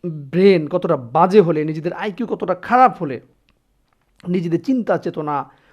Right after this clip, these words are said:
কতটা বাজে হলে এই কাজগুলো হতে পারে। এজন্য আমাদের সবসময় সতর্ক থাকা উচিত। একজন মানুষ, তার বিবি যদি বেপর্দায় থাকে, ইসলামের পরিভাষায় তাকে বলা হয় ফাসেক।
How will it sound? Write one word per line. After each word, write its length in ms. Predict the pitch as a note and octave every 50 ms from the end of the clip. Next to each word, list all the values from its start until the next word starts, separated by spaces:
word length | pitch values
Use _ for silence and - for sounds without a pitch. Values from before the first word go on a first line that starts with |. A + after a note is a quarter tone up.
| _ _ -
কতটা 360 | - F#3+ F#3+ A3 G3+ - G#3+
বাজে 380 | D#3 B2 A#2+ - E3+ G3+ G3+ A3
হলে 160 | F#3 F#3 F3
এই 60 | E3+
কাজগুলো 360 | E3+ E3 D#3 D3+ D3 D3+ C#3+
হতে 180 | C#3+ D3 - D3+
পারে। 260 | - - A#2+ A#2 - - _ _ _ _ _ _ _ _ _ _ _ _ _ _ _ _ _ _ -
এজন্য 340 | G3 E3+ G3 A#3 A#3+ A3+ G3+
আমাদের 260 | F#3+ F#3 F3+ F3 F3
সবসময় 500 | F3 - - A3+ - - - A3 G3+ F3
সতর্ক 300 | - F#3 D#3+ F3 D#3+ -
থাকা 240 | - D#3+ C#3 C#3 C3+
উচিত। 280 | C3 C3 - C3+ C3 - _ _ _ _ _ _ _ _ _ _ _ _ _ _ _ _ _ _ _ _ _ _ _ -
একজন 280 | - D#3+ C#3 F#3+ G#3 G3
মানুষ, 480 | F#3+ F#3+ G3 G#3 G#3 - - - - _ _ _ _ _ _ _ _ -
তার 160 | - E3+ E3
বিবি 240 | D#3 F#3 G#3 A#3 G#3
যদি 180 | A3+ G#3 G#3
বেপর্দায় 440 | E3+ F3 F#3 F3+ A3+ G#3+ G3 G#3 F#3+
থাকে, 240 | E3 D#3 - - E3
ইসলামের 360 | E3 - - G3 F#3+ F#3+ F3
পরিভাষায় 420 | F3 F3+ F3 E3+ D#3+ E3+ E3+ F#3+
তাকে 160 | E3 D#3+ - D#3
বলা 160 | D3+ D#3 D3+
হয় 80 | D3 C3+ -
ফাসেক। 380 | - G#3 G#3 G3 - - C3 -